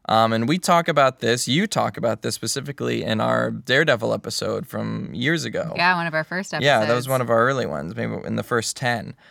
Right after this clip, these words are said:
Speaker 1: Um, and you mentioned it in your segment before that, that, uh, Miller's artistic style helped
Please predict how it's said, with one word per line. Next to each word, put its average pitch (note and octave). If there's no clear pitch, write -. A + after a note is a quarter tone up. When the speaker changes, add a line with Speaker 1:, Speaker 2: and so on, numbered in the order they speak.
Speaker 1:
Um, B2
and B2+
you C#3
mentioned C#3+
it A#2+
in A#2
your A#2+
segment A2+
before D#3
that, A2+
that, A2
uh, A2
Miller's B2
artistic B2
style A#2+
helped -